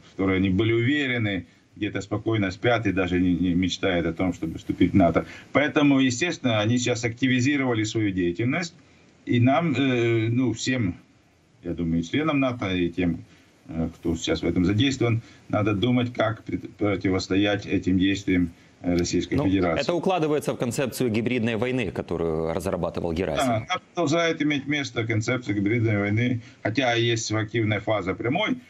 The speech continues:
Speaker 1: э, войны, но ги-, элементы гибридной войны тоже присутствуют. Но уже по отношению, ну, если против нас ведется открытая, так сказать, э, война, то, скажем, со Швецией и Финляндией мы можем говорить о гибридной войне,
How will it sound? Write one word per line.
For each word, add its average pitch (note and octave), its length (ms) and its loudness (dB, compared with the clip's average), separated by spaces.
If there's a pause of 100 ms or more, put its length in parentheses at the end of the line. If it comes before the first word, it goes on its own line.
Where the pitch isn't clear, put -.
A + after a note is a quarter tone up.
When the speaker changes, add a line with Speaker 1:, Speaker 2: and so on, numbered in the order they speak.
(260)
Speaker 1:
э, G2 200 0
войны, G2 720 0
но A#2+ 400 0
ги-, G2 320 -2
элементы B2+ 400 0
гибридной C3 460 -2
войны B2 260 0
тоже A#2 260 -2
присутствуют. G2+ 580 -2
Но C3+ 120 2
уже D3 200 2
по D3+ 140 -4
отношению, C3 500 0
ну, A#2 280 0
если A2+ 300 -2 (300)
против A2 240 -2
нас C3 220 0
ведется A2+ 360 0
открытая, A2 520 0 (300)
так - 60 -20
сказать, - 320 2
э, F2+ 380 6 (160)
война, C#3+ 480 2
то, A2+ 200 2
скажем, A2+ 300 -2
со A2 120 -2
Швецией A2+ 680 2
и - 40 0
Финляндией A#2+ 500 0
мы G#2 60 0
можем A#2 240 0
говорить G#2+ 260 0
о A#2+ 40 0
гибридной G2+ 500 0
войне, D#2 280 -8